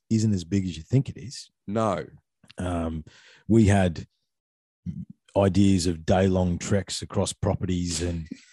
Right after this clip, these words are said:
Speaker 1: you know,
Speaker 2: Yeah.
Speaker 1: compass and a cut lunch, and we were worried we weren't gonna get to everywhere, and
Speaker 2: Yeah,
Speaker 1: it took us about
Speaker 2: exactly.
Speaker 1: two hours to get to every spot on one side of the property.
Speaker 2: And, and well, and,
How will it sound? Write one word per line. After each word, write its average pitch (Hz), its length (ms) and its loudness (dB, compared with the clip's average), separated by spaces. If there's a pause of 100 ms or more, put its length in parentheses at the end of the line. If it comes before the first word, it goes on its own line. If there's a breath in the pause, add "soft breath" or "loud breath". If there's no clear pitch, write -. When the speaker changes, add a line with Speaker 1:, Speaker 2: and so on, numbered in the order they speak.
(440 loud breath)
Speaker 1:
you 104 100 -2
know, 107 60 4
Speaker 2:
Yeah. 95 300 6
Speaker 1:
compass 110 360 4
and 104 80 2
a 98 40 0
cut 107 240 -2
lunch, 104 340 0
and 95 240 0
we 101 60 2
were 98 80 4
worried 101 360 4
we 101 100 0
weren't 101 160 0
gonna 98 140 -4
get 95 180 -6
to 98 80 -6
everywhere, 95 500 -2
and 90 180 -4 (420)
Speaker 2:
Yeah, 123 340 2 (220)
Speaker 1:
it 101 120 -6
took 110 140 4
us 110 120 4
about 95 220 0
Speaker 2:
exactly. - 40 -12
Speaker 1:
two 107 260 2
hours 95 180 -4
to - 80 -8
get 95 200 -6
to 95 80 -10
every 92 200 -8
spot 101 380 -2
on 92 200 -2
one 92 160 -4
side 98 160 -2
of 92 60 -4
the 90 60 -10
property. 123 280 -8 (100)
Speaker 2:
And, 107 280 2
and 101 140 2
well, 98 200 4
and, 101 320 0